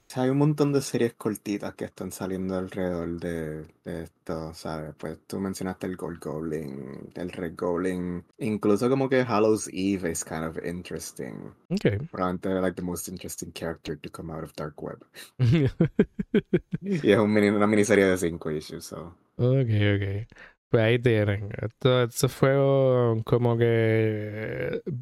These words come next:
Speaker 2: breaking news, noticias de última hora. Eh,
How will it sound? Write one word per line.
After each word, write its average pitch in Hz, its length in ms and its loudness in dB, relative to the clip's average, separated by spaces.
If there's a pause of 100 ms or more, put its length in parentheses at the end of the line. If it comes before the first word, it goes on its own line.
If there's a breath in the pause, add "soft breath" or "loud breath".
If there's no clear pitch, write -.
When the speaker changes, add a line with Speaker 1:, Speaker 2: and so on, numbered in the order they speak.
(200)
Speaker 2:
breaking 127 520 2
news, 165 640 4
noticias 120 580 4
de 135 60 6
última 127 480 4
hora. 143 600 4 (540 loud breath)
Eh, 107 520 2